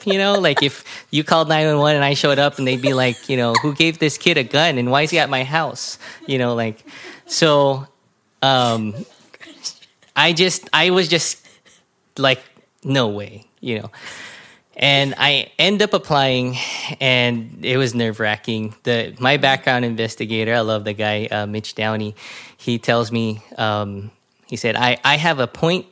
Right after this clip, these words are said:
zero two percent pass rate for all my applicants."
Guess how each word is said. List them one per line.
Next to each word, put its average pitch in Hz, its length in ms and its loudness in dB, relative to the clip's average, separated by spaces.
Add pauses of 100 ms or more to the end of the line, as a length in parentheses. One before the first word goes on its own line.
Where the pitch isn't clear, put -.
zero 147 640 0 (420)
two 139 280 -2
percent 120 580 -4 (720)
pass 120 340 -2
rate 107 260 -12 (160)
for - 220 -4
all 127 180 0
my 123 140 0
applicants." 110 720 -8